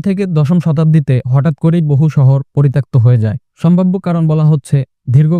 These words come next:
খরা ও পরিবেশগত সংকট, অতিরিক্ত জনসংখ্যা ও খাদ্য সংকট, নগর রাষ্ট্রগুলোর মধ্যে ভয়াবহ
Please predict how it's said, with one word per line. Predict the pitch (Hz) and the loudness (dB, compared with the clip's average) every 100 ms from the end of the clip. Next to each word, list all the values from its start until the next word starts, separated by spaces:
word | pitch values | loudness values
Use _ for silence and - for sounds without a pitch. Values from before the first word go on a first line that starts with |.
| 147 | 0
খরা | 156 160 139 | -2 0 -2
ও | 139 151 | -4 0
পরিবেশগত | 143 143 143 147 147 139 | 0 2 0 0 0 0
সংকট, | 143 131 151 180 | 0 0 -2 0
অতিরিক্ত | 160 165 160 - 165 143 | -2 0 -4 -2 -2 0
জনসংখ্যা | 147 139 143 143 156 - | 0 0 -2 -2 -2 -4
ও | 123 | -2
খাদ্য | 127 139 139 | 0 0 0
সংকট, | 151 139 160 165 135 | 0 -2 -4 0 0
নগর | 160 170 170 | 0 -2 -4
রাষ্ট্রগুলোর | - 160 151 156 160 | -4 -2 0 0 0
মধ্যে | 151 127 160 175 123 | 0 0 0 -2 0
ভয়াবহ | 117 139 156 | 2 2 0